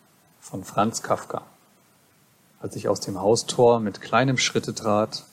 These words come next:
wurde ich von dem Himmel mit Mond und Sternen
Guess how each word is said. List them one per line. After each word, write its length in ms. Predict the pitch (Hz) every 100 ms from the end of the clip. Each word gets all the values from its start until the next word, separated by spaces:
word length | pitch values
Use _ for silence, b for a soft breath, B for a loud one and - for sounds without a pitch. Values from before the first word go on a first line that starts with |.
| _ -
wurde 260 | 127 135
ich 260 | 120 107 -
von 180 | - 104
dem 160 | 98
Himmel 300 | 98 123 113
mit 220 | 101 92
Mond 340 | 101 101 104 -
und 100 | 98
Sternen 560 | - 104 104 104 107